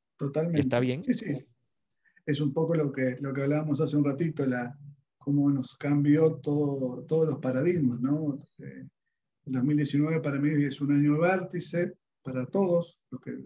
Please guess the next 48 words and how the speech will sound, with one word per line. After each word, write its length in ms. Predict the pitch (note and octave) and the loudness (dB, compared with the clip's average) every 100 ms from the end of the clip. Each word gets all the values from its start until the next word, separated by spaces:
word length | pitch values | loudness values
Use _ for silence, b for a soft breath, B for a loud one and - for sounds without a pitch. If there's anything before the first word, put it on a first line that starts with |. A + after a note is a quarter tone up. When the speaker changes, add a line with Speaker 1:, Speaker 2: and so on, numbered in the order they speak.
| - | -18
Speaker 1:
estamos 480 | - - C#3 C3 - | -20 -10 -6 -6 -8
en 100 | A#2+ | -12
constelaciones 920 | A#2+ - B2 A#2 D#3+ F3 D#3 D3 - | -12 -14 -14 -6 0 2 4 0 -2
o, 180 | A#2 A2+ _ _ _ _ _ | -12 -14 _ _ _ _ _
o 100 | C3+ | -4
en 100 | C3 | -2
la 80 | B2+ | 0
ayuda 340 | B2+ F3 F3 D3 | -2 2 2 2
de 120 | C3 | 0
las 140 | A#2+ | -4
personas 640 | - B2+ F3+ F3 D#3+ C3 B2 | -10 -6 -2 0 0 -2 -6
o 100 | A#2+ | -12
en, 140 | B2+ _ _ _ _ | -12 _ _ _ _
o 80 | - | -4
en 60 | C3+ | -2
el 120 | C3+ | -2
acompañamiento 1040 | C3+ C#3 C#3 C#3 C#3 C#3+ D#3 F3 F3 E3 | -4 -2 -2 0 2 2 2 0 -2 -2
de, 260 | C3+ B2 B2 b _ _ _ | -2 -4 -8 b _ _ _
de 180 | - B2+ | -12 -10
que 140 | C3+ C3+ | -8 -6
puedan, 580 | D3 D3+ D3+ C#3 C3+ - - | -2 0 2 0 -4 -12 -16
eh, 200 | A#2+ - | -18 -12
poder 480 | B2+ B2+ C#3 C#3+ C#3+ _ - | -6 -4 -4 -4 -8 _ -12
destrabar 800 | B2+ - C#3+ C3 D3 F3+ F3+ - | -10 -10 -8 -4 -2 0 -2 -4
todos 160 | D#3 D3+ | -4 -4
esos 140 | D3 | -4
conflictos 520 | D3 C3 D3+ D3 B2+ - | -4 -6 -4 -4 -4 -4
que 240 | B2+ C3 | -6 -4
hacen 360 | C3 D3+ D3+ D3 | -4 -4 -4 -4
que 120 | C3 | -6
hasta 300 | A#2 B2+ C3 | -8 -4 -2
hoy 300 | C3 D3+ D3 _ _ _ _ - | 0 -2 -4 _ _ _ _ -20
o 200 | A#2+ A#2+ | -14 -14
hasta 420 | A#2+ - C3+ C3 | -16 -14 -8 -6
en 140 | B2+ | -6
su 140 | A#2+ C3 | -4 0
momento 500 | C3 C#3 C#3+ D3 D3+ | 2 2 0 0 0
no, 240 | C3 B2+ | 0 -2
no 160 | B2+ A#2+ | -4 -4
pueden 200 | C3+ C3+ | -2 0
avanzar. 300 | C#3+ C#3+ D#3+ | 0 0 0
Y 60 | |
bueno, 420 | D#3+ C3 A#2+ - - | 2 0 -2 -10 -10
hubo 160 | D#3+ D#3 | -6 -2
un, 180 | D3 | -2
para 240 | C#3 C3 C3 | -4 -4 -2
mí 120 | D3 | 0
un, 380 | D#3+ D#3 D3 | 0 -2 -4